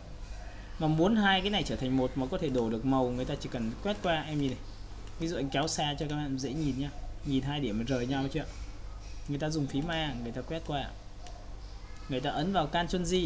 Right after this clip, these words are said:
Ctrl G là bắn điểm. Các bạn nhớ nhá, nhìn này. Ctrl G.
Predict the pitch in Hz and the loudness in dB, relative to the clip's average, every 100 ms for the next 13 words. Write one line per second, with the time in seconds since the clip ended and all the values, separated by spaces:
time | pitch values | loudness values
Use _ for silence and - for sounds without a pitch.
0 | - - - - 156 165 156 156 147 120 | 0 -4 -6 -4 -2 0 0 2 2 0
1 | 151 185 151 95 - - - - - - | 0 0 0 -2 -6 -6 -6 -4 -2 -2
2 | - - - - 185 180 131 139 143 196 | -2 -2 0 2 4 6 6 8 8 6
3 | 196 - - - 135 131 - - - - | 4 4 4 6 8 8 8 8 6 6
4 | - - - - - - - - - 156 | 4 4 2 2 0 0 0 0 2 2
5 | 151 147 139 | 2 2 4